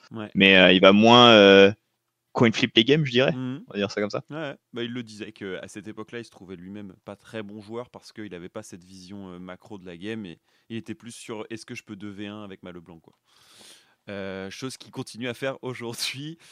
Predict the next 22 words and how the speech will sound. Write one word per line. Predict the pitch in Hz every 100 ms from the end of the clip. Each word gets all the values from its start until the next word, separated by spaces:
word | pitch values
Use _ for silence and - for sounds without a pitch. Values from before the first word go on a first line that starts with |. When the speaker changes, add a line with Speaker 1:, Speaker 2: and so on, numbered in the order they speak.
| _ _ _ _
Speaker 1:
euh, | 113 110 107 107 104 104 101
effectivement. | 107 135 _ 120 113 101
Donc | 139 -
ça, | 247
c'était | 165 165
l'époque, | 160 190 190 - -
euh, | 123 117 117
où | 139
tu | -
rencontres | 123 123 180 - _
aussi | 135 - 185
Targamas, | - 143 131 123 143 - - _
qui | 110
va | 117
être, | 127 _ 107
euh, | 107 107
un | 113
support, | - 117 127 123 113
euh, | 101 -
à | 104
tes | 104
côtés. | - 104 127 165